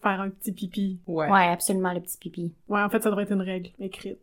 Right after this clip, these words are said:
Speaker 1: quelque
Speaker 2: Ouais.
Speaker 1: part.
Speaker 3: On va faire pipi après.
Speaker 2: Ça, c'est plus pour ton
Speaker 1: Ouais.
Speaker 2: meilleur urinaire que pour ta vulve,
Speaker 1: Ouais.
Speaker 2: là, mais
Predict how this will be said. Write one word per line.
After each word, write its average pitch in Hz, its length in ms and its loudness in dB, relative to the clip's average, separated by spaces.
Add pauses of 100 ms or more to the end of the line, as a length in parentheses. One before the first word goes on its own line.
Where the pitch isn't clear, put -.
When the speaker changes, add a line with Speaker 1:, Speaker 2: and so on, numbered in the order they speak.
(140)
Speaker 1:
quelque - 140 -10
Speaker 2:
Ouais. 254 80 -10
Speaker 1:
part. 190 280 -10
Speaker 3:
On 196 40 -2
va 190 120 -4
faire 185 200 -4
pipi - 280 -8
après. 175 420 -6
Speaker 2:
Ça, 196 100 2
c'est 185 100 -2
plus 196 180 2
pour 202 140 2
ton 185 80 4
Speaker 1:
Ouais. 175 60 6
Speaker 2:
meilleur 170 260 4
urinaire 170 420 2
que 170 100 -2
pour - 160 -12
ta 156 120 2
vulve, 220 160 6
Speaker 1:
Ouais. 214 180 6
Speaker 2:
là, 220 200 2
mais 147 320 -2